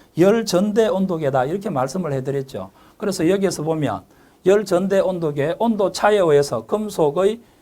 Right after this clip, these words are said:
예, 금속의 열 상승 속도, 열 상승 속도가 아니라, 그죠?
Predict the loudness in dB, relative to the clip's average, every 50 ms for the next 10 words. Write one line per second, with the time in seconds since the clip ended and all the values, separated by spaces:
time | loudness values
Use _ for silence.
0 | _ _ _ _ _ -2 0 0 2 2 0 0 0 0 2 2 2 2 0 -2
1 | -8 _ _ _ _ 6 8 8 8 8 6 2 2 2 2 4 4 2 2 0
2 | 0 -2 0 -2 0 2 4 4 4 4 2 -6 _ _ 2 6 6 6 6 4
3 | 0 -2 -2 -2 0 0 0 0 0 -2 0 -2 -2 0 2 2 4 4 4 4
4 | 4 2 0 0 -2 -4 -8 _ _ _ _ _ _ _ _ -6 -2 -2 -2 -2